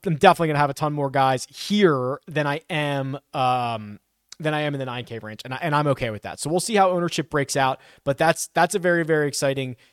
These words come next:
tier of, of golfer to go to. And actually, I think Tom Kim is the number one golfer, yeah, basically in jock market, stock market D F S. So without a win, Tom Kim returns you a hundred percent R O I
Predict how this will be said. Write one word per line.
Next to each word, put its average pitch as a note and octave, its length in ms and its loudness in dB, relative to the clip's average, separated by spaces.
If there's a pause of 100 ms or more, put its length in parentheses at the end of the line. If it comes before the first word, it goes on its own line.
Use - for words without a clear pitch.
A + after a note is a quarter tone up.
tier D3+ 300 2
of, C3 580 -2
of B2 160 -6
golfer C3+ 300 0
to B2+ 60 -6
go C#3 160 -2
to. B2+ 140 -6
And C3 80 -6
actually, F3+ 360 -2
I D#3 60 -2
think B3 160 -2
Tom F3+ 240 -2
Kim G3 500 -4
is D3 460 -4 (320)
the D3+ 80 -2
number F3+ 260 2
one E3+ 160 4
golfer, D3+ 720 4 (320)
yeah, D#3 240 4
basically E3 640 0
in D#3 580 -2
jock D#3 360 2
market, A#2 340 -6
stock F3+ 320 2
market C3 240 -2
D B2 140 -8
F A2 180 -8
S. - 240 -12 (140)
So E3 120 0
without E3+ 300 6
a A#3 60 10
win, F3 500 4 (220)
Tom G3 260 4
Kim G3 260 2
returns F3 360 -2
you D#3 100 0
a C3 40 2
hundred A3 580 0
percent F#3+ 480 0
R F3+ 220 6
O D#3 100 2
I D3 520 4